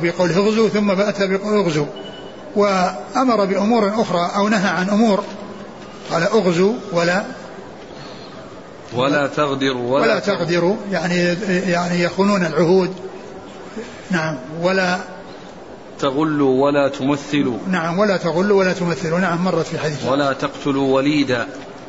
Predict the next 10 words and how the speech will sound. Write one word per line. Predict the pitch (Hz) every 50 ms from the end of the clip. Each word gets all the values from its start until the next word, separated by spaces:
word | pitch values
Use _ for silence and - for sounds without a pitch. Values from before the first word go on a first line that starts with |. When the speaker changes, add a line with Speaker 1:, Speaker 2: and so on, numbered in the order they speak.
| - - -
Speaker 1:
"ولا | 226 247 240
تقتلوا | 208 - 180 - - 185 170 170
وليدا"، | 165 156 147 147 156
نعم. | 160 156 147 131 - - - - - - - -
Speaker 2:
"وإذا | 127 123 127 135 135 147 143 139 139 135 135 147
أنت | 151 143 143 151
لقيت | 139 135 127 - - 147 147 143 -
عدوك | 139 123 123 131 131 147 151 143 135 131 127 131 131
من | 127 143 156 151
المشركين | 147 143 143 143 143 - 147 143 135 - - 147 156 165 170 160